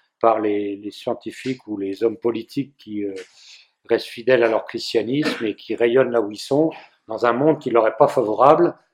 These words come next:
c'est remarquable, c'est tout à fait remarquable, et je pense qu'on a vraiment une, une joie, euh, je dirais, je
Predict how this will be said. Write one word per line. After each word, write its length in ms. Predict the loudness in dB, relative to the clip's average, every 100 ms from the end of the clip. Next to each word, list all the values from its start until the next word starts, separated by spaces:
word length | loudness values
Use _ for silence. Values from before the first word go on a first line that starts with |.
| _
c'est 140 | -4
remarquable, 480 | 0 0 0 0 -2 -6 _ _
c'est 220 | -18 -10
tout 160 | -6 -2
à 80 |
fait 140 | -2 -2
remarquable, 520 | -4 -4 4 4 4 -8 -20 -20
et 60 | -6
je 80 | 2
pense 200 | 2 2
qu'on 180 | 0
a 80 | 0
vraiment 340 | 2 2 2 2
une, 240 | -2 -6
une 160 | -12 -14
joie, 500 | -2 8 10 10 6 -8 -20 _ -20 -8 2
euh, 500 | 2 4 2 2 -2 _ _ _ _ _ _ _ _
je 140 | -6
dirais, 420 | 2 8 8
je 60 | 8